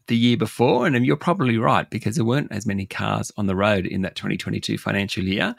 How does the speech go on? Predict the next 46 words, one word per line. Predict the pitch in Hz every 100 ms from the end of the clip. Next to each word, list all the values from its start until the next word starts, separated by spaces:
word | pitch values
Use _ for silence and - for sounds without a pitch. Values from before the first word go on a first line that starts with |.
| - - -
And | -
the | 107
number | 120 107
this | 98 104 107
year | -
is | 139 -
a |
bit | 92 -
better. | 85 87
So | 120
we | 127
are | 175
doing | 190 151 123
okay, | 104 98 104 92
but | 85 -
you're | 110
right, | 113 82
we | 101
have | 110 107
a |
long | 101
way | 95 87
to |
go. | 87 95 92 - - -
Federal | - 139 117
Climate | 120 127 117
Minister | 110 107 -
Chris | - 117 -
Bowen | 113 113 107
said | 104
emissions | 107 120 - 113 101 -
projections | - - 110 - 117 101 -
are | 104
within | 101 - 104 95
striking | - - - 143 139 92
distance | 90 92 101 123 - - - -
of | -
the | 101
government's | 98 98 98 -
target | 95 98 -
of | -
forty-three | 104 98 92 - - 107 104
percent | - 104 104
by | - 95
twenty | - 107 101
thirty. | - 131 143 131